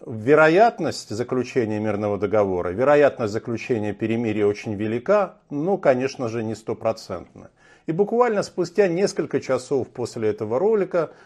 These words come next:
поступили сообщения о том, что неизвестные дроны атаковали правительственную резиденцию в Валдае. Было ли это? Да, это безусловный факт.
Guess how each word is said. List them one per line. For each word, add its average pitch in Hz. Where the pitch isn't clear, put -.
поступили 131
сообщения 120
о 107
том, 135
что -
неизвестные 127
дроны 185
атаковали 170
правительственную 131
резиденцию 139
в 113
Валдае. 101
Было 247
ли 147
это? 98
Да, 123
это 170
безусловный 160
факт. -